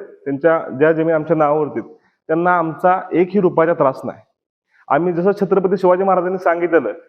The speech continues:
की शेतकऱ्याच्या देठाला सुद्धा हात लागला पाहिजे, तसं आम्ही कोणाची साधी कोथिंबीरची पेंडी सुद्धा घेतली नाही.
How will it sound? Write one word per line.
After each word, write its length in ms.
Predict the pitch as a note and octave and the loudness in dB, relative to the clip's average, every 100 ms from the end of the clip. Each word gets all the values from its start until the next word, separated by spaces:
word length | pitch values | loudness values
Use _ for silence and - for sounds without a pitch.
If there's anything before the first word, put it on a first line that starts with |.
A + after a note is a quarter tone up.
| _ _ - | _ _ -6
की 100 | F3 | 0
शेतकऱ्याच्या 760 | F#3 - F#3+ F#3 G3 G3+ G#3 - - | 0 0 0 2 4 4 2 -8 -2
देठाला 320 | E3 E3+ F3+ | 0 2 0
सुद्धा 280 | F3+ F#3+ G3+ G3+ - | 2 2 0 -4 -4
हात 140 | D#3 D3+ | -2 0
लागला 260 | E3+ D#3 | 0 0
पाहिजे, 340 | D3+ D#3 A#2+ - _ _ _ _ | 0 0 0 -6 _ _ _ _
तसं 160 | D3 F#3+ | -2 2
आम्ही 240 | E3 F3 | 2 0
कोणाची 340 | F#3 E3+ E3+ F3+ | -4 -2 -2 0
साधी 200 | F3 F3 | 0 0
कोथिंबीरची 600 | E3+ D#3+ E3+ E3+ E3+ F#3+ | -2 0 0 0 -2 -4
पेंडी 300 | F3 D#3+ E3 | 0 2 2
सुद्धा 180 | E3 E3 | 2 0
घेतली 300 | D3 A2 G2+ | -2 -10 -14
नाही. 140 | - | -14